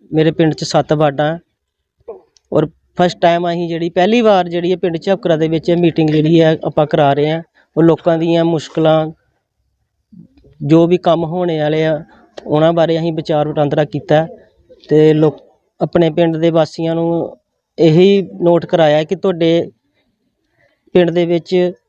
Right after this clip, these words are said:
ਜਨਤਾ ਦਰਬਾਰ ਜਿਹੜਾ ਪੰਚਾਇਤ ਵੱਲੋਂ ਲਗਾਇਆ ਜਾ ਰਿਹਾ, ਤੇ ਤੁਸੀਂ ਆਪਣੇ ਕਿਸੇ ਵੀ ਤਰ੍ਹਾਂ ਦੇ ਜੋ ਵੀ ਮਸਲੇ ਆ, ਉਹ ਤੁਸੀਂ ਆਪਣੇ ਜਿਹੜੇ ਆ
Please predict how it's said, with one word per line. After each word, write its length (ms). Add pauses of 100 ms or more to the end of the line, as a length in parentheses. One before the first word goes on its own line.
(360)
ਜਨਤਾ 320
ਦਰਬਾਰ 380
ਜਿਹੜਾ 180
ਪੰਚਾਇਤ 400
ਵੱਲੋਂ 140
ਲਗਾਇਆ 340
ਜਾ 240
ਰਿਹਾ, 180 (320)
ਤੇ 80
ਤੁਸੀਂ 320
ਆਪਣੇ 300
ਕਿਸੇ 380
ਵੀ 120
ਤਰ੍ਹਾਂ 220
ਦੇ 80
ਜੋ 240
ਵੀ 80
ਮਸਲੇ 380
ਆ, 140 (520)
ਉਹ 120
ਤੁਸੀਂ 240
ਆਪਣੇ 300
ਜਿਹੜੇ 180
ਆ 160